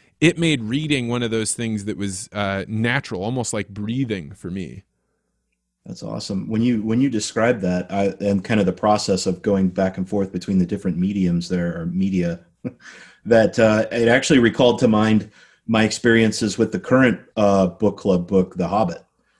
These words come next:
Speaker 2: So, uh, my first encounter there was that this was clearly some kind of cultural phenomenon that I had no knowledge of a long time ago.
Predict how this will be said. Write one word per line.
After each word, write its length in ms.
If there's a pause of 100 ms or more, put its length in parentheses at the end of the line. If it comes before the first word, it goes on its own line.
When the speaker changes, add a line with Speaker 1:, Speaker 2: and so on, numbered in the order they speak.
(200)
Speaker 2:
So, 580
uh, 300
my 200
first 340
encounter 480
there 300
was 220
that 280 (320)
this 220
was 120
clearly 380
some 220
kind 180
of 80
cultural 400
phenomenon 640
that 100
I 40
had 320
no 100
knowledge 400
of 160
a 40
long 260
time 200
ago. 360